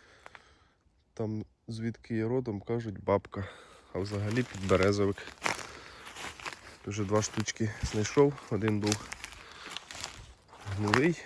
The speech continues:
один хороший забрав. Ну, зараз будем,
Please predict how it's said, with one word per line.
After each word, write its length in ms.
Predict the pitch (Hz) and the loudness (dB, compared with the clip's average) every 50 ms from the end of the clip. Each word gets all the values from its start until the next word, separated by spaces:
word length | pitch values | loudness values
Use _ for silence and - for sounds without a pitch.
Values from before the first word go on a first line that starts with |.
| - - - - - - - | -14 -16 -14 -12 -8 -4 -4
один 240 | 104 95 110 107 104 - - | 0 2 2 0 0 0 0
хороший 400 | 101 95 120 143 - - 143 135 | 0 2 2 2 0 -2 -4 0
забрав. 380 | 135 135 127 120 127 131 131 131 - - - - - - - - _ - - - - - - - - - - - - - - - - - - - - - - - - - - - - - - _ - | 0 0 4 6 6 6 6 4 -4 -16 -20 -20 -20 -20 -20 -20 _ -20 -20 -20 -20 -20 -20 -20 -20 -20 -20 -20 -20 -20 -18 -16 -14 -14 -14 -14 -14 -16 -18 -20 -20 -20 -20 -20 -20 -20 -20 _ -12
Ну, 100 | 131 127 120 143 143 - - - - - - | -10 -8 -6 -8 -8 -10 -12 -20 -16 -10 -8
зараз 440 | 113 107 110 113 113 113 - - - - - - - - - - - - - - - - - - - - - - - - - - - - - - - - 92 - - - | -4 -4 -4 -2 -4 -4 -6 -8 -10 -12 -14 -16 -16 -16 -18 -20 -20 -20 -20 -18 -16 -14 -14 -14 -14 -16 -18 -18 -16 -16 -16 -16 -18 -20 -20 -20 -20 -18 -14 -12 -8 -8
будем, 420 | 104 98 110 113 110 113 110 110 | -6 -6 -6 -6 -4 -4 -6 -6